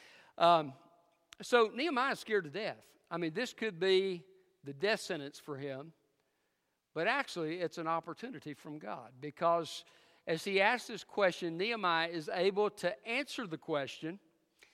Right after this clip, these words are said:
and in his answering the question, provide, uh, the information needed so that the king could support him in the task that he had to fulfill. So sometimes God gives us an opportunity, and sometimes those opportunities don't always look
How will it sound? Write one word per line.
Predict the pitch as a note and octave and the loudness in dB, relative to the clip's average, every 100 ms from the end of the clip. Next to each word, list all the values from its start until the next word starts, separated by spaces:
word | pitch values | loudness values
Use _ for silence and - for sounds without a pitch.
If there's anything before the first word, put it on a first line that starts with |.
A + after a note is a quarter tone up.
| _ _ _ _ | _ _ _ _
and | F3+ F3 | -2 0
in | F#3 G3 | 2 2
his | F#3 E3+ | 0 2
answering | A#3 D4+ - G#3 | 0 0 -2 -4
the | E3 | -4
question, | C3+ E3+ D3+ C#3 - D3+ D3 D3 _ _ _ | -2 2 2 0 -6 -8 -8 -14 _ _ _
provide, | E3 D3 F3 F#3+ F#3 E3+ D3 | -6 2 4 6 4 0 -8
uh, | - D#3 D3 C#3+ C3+ C#3 | -4 0 0 -2 -6 -8
the | D#3 D3 D3+ F#3+ | -6 -4 -6 -6
information | G#3 F3 E3+ F3+ F3 E3+ | -6 -4 -2 -2 -2 -6
needed | F3 A3 F3 | -8 -8 -8
so | F#3+ | -6
that | E3+ E3+ | -6 -6
the | F3+ | -6
king | - A#3 A3+ | -6 -10 -8
could | A3 F3 | -10 -6
support | G#3+ - C4 A#3 | -8 -4 -6 -4
him | F#3+ | -4
in | G#3+ F3+ | -4 -4
the | F3+ | -4
task | - A#3 G#3 D#3+ G3+ - - _ _ _ _ | -2 2 2 2 -2 -4 -20 _ _ _ _
that | D3+ F#3 G#3 | 4 6 6
he | G#3+ | 2
had | F3 D#3+ D3+ D#3 D3+ - _ _ _ _ | 2 4 4 0 -4 -20 _ _ _ _
to | E3+ | -14
fulfill. | - G#3 - - - - _ _ _ _ _ _ _ _ | -10 -10 -10 -12 -12 -16 _ _ _ _ _ _ _ _
So | G#3 | -4
sometimes | A#3+ F4 D#4 C4 E3+ | 0 0 2 2 6
God | G#3 A#3+ G3 | 8 8 4
gives | A3 F3+ | -4 -4
us | G3+ G#3+ | -8 2
an | |
opportunity, | G3 G3+ F#3+ B3 B3 G3 | 4 4 2 -4 0 0
and | F#3+ | 0
sometimes | D4 C#4 B3+ G3+ | -4 -2 -2 0
those | G3+ | 2
opportunities | G#3+ G#3 G3 A3 G#3+ F#3 D#3+ | 4 2 0 -8 -6 -6 -2
don't | G3 A#3+ | -2 2
always | G#3 G#3 F#3+ E3+ | 0 2 0 0
look | G#3 G3 E3+ - | 4 4 4 -4